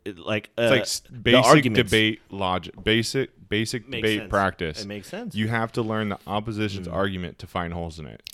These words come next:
Speaker 1: See, so now, uh, you know, piggybacking on that, how, now it makes you think, because, you know, people do like it easy. Is this, have we always been like this, or are we really kinda slowly
Speaker 2: It's just like
Speaker 1: moving?
Speaker 2: an evolutionary trait
Speaker 1: That's
Speaker 2: or
Speaker 1: what I'm saying,
Speaker 2: something?
Speaker 1: because obviously,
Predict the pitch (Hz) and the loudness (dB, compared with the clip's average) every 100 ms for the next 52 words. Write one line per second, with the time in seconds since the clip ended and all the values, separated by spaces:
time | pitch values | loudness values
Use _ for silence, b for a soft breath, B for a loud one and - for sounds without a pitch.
0 | - - 113 123 110 110 104 95 101 - | -10 -4 -2 0 0 2 2 0 -6 -4
1 | 101 85 85 - 123 95 90 - 117 104 | -4 -4 -12 -4 0 0 0 0 0 2
2 | 98 98 104 90 85 131 139 123 b b | 0 0 0 0 2 4 4 4 b b
3 | b b _ _ 107 107 147 185 147 110 | b b _ _ -4 0 2 4 4 4
4 | 98 92 80 82 - 104 98 110 95 85 | -2 -2 -4 -8 -10 -8 0 2 2 -2
5 | 90 - 101 90 82 - 110 104 87 117 | -12 -8 -4 -4 -4 -4 -4 -4 -2 -2
6 | 196 87 - 76 71 71 76 - _ - | 0 -2 -2 -8 -8 -10 -14 -18 _ -8
7 | 104 82 113 190 - - - - 135 123 | -6 -2 0 0 -2 -8 -12 -8 0 0
8 | 117 113 - 117 131 85 135 247 311 349 | 0 -6 -4 2 2 2 0 0 0 0
9 | - 127 127 113 110 131 127 92 117 113 | 2 4 6 6 4 2 0 2 4 4
10 | 107 104 b b b - 123 101 - - | 0 -2 b b b 0 2 2 0 -6
11 | - _ _ - 90 104 117 113 113 107 | -12 _ _ -14 0 6 8 8 4 4
12 | 113 120 107 95 90 92 - 98 92 90 | 6 6 4 0 -2 -4 -4 -4 -4 -4
13 | - 92 117 110 117 110 196 120 123 127 | -4 0 0 2 -2 -2 -2 -2 2 4
14 | 113 110 104 117 104 | 6 6 4 2 2